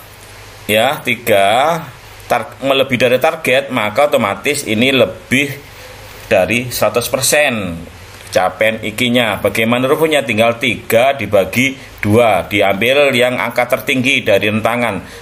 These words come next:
Tiga bagi dua itu adalah satu koma lima, dibuat dalam bentuk persen menjadi seratus lima puluh persen.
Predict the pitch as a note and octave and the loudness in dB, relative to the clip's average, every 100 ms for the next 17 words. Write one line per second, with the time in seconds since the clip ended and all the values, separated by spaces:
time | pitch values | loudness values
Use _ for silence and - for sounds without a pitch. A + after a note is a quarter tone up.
0 | - A2 G#2 A2 G2 G2+ G2 F#2+ G#2 F#2+ | -4 -4 2 2 4 0 0 -4 -2 2
1 | F#2+ G2+ B2 A2+ A2 A#2+ A#2+ A#2 F2+ G2 | 4 4 2 0 2 2 4 4 4 4
2 | A#2 G2+ G2+ G2+ G2 F#2 F2 F2 F#2 A2+ | 2 0 -2 -2 0 0 0 0 0 0
3 | C3+ D3+ - - - G2+ F2+ - - F#2+ | 0 -2 -6 -16 -8 -4 0 0 2 2
4 | F#2 F2+ F#2 - B2+ D3 B2+ A2+ G#2+ G2 | 2 2 2 0 0 2 2 2 -2 -2
5 | F2+ F2 E2 G#2+ B2 C3 B2+ F2 E2 E2 | 0 2 2 0 0 0 0 0 0 0
6 | G2 A#2 - F2 F2 E2+ D#2+ F2+ F#2 A2+ | 0 0 0 -4 0 0 0 -2 2 2
7 | B2 - - - D2 - - D#2 C#2 A#1+ | 0 -6 -16 -6 -6 -4 -6 -2 -2 -2
8 | A#1 B1+ - | -4 -10 -12